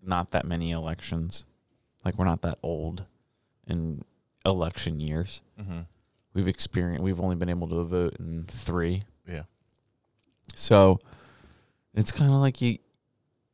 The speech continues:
Speaker 1: you are co-, like, you, you actually are voting for the person that's least likely to, like, threaten the way of life. And for me, that was Trump. But he was still threatening <laughs> our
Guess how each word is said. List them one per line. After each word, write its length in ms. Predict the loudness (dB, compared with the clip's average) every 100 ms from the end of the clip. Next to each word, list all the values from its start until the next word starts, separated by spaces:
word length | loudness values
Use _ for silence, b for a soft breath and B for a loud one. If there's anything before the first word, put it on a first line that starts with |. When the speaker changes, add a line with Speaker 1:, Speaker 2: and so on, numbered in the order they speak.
| _
Speaker 1:
you 280 | -6 2 2
are 300 | 4 6 6
co-, 220 | 2 -2 0
like, 240 | 2 2
you, 140 | 4 2
you 200 | 4 4
actually 360 | 4 0 -6 2
are 220 | 4 6
voting 340 | 6 4 4
for 160 | 0 0
the 80 | 0
person 320 | 0 -4 -4
that's 240 | -4 -4
least 340 | -2 -2 0 0
likely 420 | 0 0 -2 -6
to, 240 | -6 -8 -10 -8
like, 240 | -6 -6 -10
threaten 760 | -14 0 0 2 -4 -6 -10 -14 _ _
the 140 | -2
way 200 | 2 2
of 160 | 2 -4
life. 540 | -6 -6 -10 -16 -20 _ _ _ _ _ _
And 140 | -4 2
for 80 |
me, 160 | 4 4
that 180 | 2 -4
was 100 | -8
Trump. 280 | -8 -10 -12 _ _ _ _ _ _
But 120 | 6
he 180 | 8 10
was 240 | 12 10 10
still 300 | 6 8 8
threatening 560 | 10 8 8 6 6 6
<laughs> 60 |
our 120 | 4